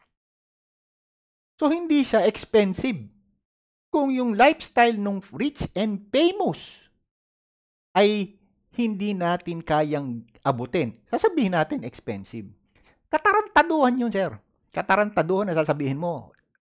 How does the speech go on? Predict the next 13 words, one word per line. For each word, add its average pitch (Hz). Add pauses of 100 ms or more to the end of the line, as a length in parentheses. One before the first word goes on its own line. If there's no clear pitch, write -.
(180)
expensive 127
yun. 190
Hindi. 226 (540)
Yung 311
lifestyle 285
mo 254
lang 240
ngayon, 220
expensive 131
eh. - (1000)
Yung 170
pagiging 165
mahirap, 139